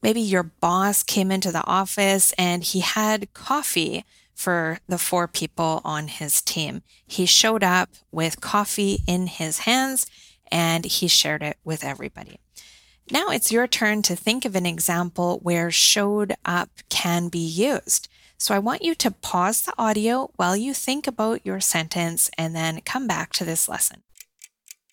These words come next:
I hope that you took the time to pause the audio and think of an example.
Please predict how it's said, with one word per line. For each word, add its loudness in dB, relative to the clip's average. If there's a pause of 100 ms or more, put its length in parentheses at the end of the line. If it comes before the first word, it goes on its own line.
(2750)
I 2
hope -2
that 2
you -2
took -2
the 0
time 0
to -4
pause 0
the -4
audio 2
and -2
think 0
of -2
an -2
example. -4